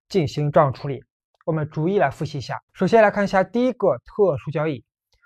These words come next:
购买少数股东股权。先明白这一个事项的性质，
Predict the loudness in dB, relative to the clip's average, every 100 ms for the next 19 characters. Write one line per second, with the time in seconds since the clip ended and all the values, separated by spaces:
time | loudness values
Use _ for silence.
0 | _ _ 6 6 4 0 -4 -6 -4 -2
1 | -2 -4 -6 -6 -10 -10 -12 -12 _ _
2 | _ _ _ 2 2 2 -10 _ _ _
3 | _ -2 -2 2 2 2 0 0 0 -2
4 | -6 -4 -4 -4 -6 -6 -6 -12 -6 -6
5 | -6 -14